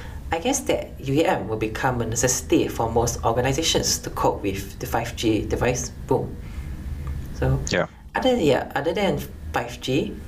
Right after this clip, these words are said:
Speaker 1: so many new technologies have emerged in the twenty-first century that we said to be currently undergoing a fourth industrial revolution. How much impact has the fourth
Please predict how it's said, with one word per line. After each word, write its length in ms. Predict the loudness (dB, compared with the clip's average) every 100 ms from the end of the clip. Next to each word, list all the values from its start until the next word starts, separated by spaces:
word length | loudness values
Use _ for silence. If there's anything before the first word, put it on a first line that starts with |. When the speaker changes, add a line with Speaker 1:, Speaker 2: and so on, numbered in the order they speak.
| -10 -8
Speaker 1:
so 180 | -2 4
many 260 | 4 4
new 300 | 4 6 6
technologies 760 | 6 2 2 2 4 4 2 2
have 300 | 0 0 -4
emerged 520 | -2 2 4 2 -2 0
in 280 | 2 2
the 260 | 0 0 0 2
twenty-first 380 | 2 2 0
century 520 | 0 0 4 2 2 -4 0
that 200 | 0 0 -6 -10 -10 -4
we 60 | 0
said 340 | 2 2 0
to 80 | -2
be 140 | 0
currently 400 | 0 2 4 4
undergoing 400 | 4 2 4 4
a 60 | 2
fourth 340 | 2 2 2 -4 -12 -10 -10 -4
industrial 480 | 0 2 2 4 4
revolution. 640 | 4 4 4 2 2 -2 -12 -14 -14 -14 -10 -10 -8 -8 -4
How 140 | 0
much 240 | 2 2 0
impact 380 | -4 -2 -2 -2
has 340 | -4 -4 -4
the 80 | -2
fourth 280 | 2 2